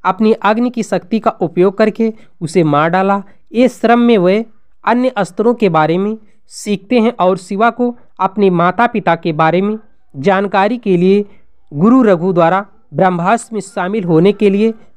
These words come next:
मजबूर किया जाता है और वो अन्य नए रंगरूटों रानी रवीना, शेर और तेंजिंग से मिलते हैं,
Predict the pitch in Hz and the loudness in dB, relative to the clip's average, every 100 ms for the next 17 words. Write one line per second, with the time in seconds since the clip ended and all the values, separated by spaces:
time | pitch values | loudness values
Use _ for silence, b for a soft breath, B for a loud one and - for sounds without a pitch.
0 | - 175 165 170 226 240 175 151 151 143 | -2 0 0 0 0 0 0 2 0 0
1 | 190 190 214 b b - 190 240 208 208 | 0 -2 -4 b b -4 0 0 -2 -6
2 | - 214 233 226 196 202 208 b b 151 | -6 -6 -2 2 4 4 0 b b 0
3 | 175 196 196 214 190 247 226 226 b - | 2 2 0 -2 0 0 0 -6 b -6
4 | 151 160 208 233 254 208 180 190 226 233 | -2 0 -2 -2 -4 -4 -4 -2 -2 -2
5 | b b - 233 254 - 202 214 190 202 | b b -10 0 0 2 0 0 -2 -2
6 | 196 226 240 233 - - - - - 262 | 0 2 2 0 -8 -20 -20 -12 -2 0
7 | 190 165 208 220 233 | 2 2 0 0 0